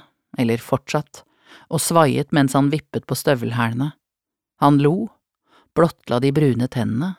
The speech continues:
"Det har ikke noe for seg å lete nå, det er bare å vente til liket flør i land. Jeg er ikke overrasket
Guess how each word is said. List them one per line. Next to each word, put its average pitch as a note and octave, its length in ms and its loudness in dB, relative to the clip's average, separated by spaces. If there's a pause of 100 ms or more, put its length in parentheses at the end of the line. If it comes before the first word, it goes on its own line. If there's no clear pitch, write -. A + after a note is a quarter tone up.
(400)
"Det E3+ 160 2
har D#3+ 220 4
ikke F#3+ 180 0
noe E3 160 2
for C#3 160 2
seg D3 300 4
å F3 80 2
lete D#3 340 0
nå, F#3+ 160 2 (320)
det - 140 -4
er D3 80 2
bare D3 180 6
å D3+ 60 0
vente D3 260 0
til C3+ 240 0
liket B2+ 480 -2
flør A#2+ 320 2
i C#3 80 2
land. C#3+ 300 0 (500)
Jeg D3 80 4
er B2+ 160 4
ikke F3+ 160 2
overrasket A#2 480 -2